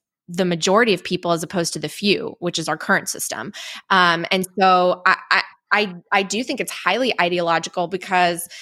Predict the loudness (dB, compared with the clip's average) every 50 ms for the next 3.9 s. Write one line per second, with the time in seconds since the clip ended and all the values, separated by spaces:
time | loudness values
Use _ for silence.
0 | -18 -20 -10 _ 0 2 2 2 2 0 -2 -6 -6 -4 -2 0 0 0 0 -2
1 | -2 -2 2 2 2 2 2 2 0 0 0 2 0 0 0 0 0 0 0 0
2 | 0 -4 -8 0 0 0 0 0 -4 -2 -2 -2 0 0 0 0 0 -2 -2 -2
3 | -2 0 0 0 0 0 2 2 2 2 2 2 0 2 0 -2 -8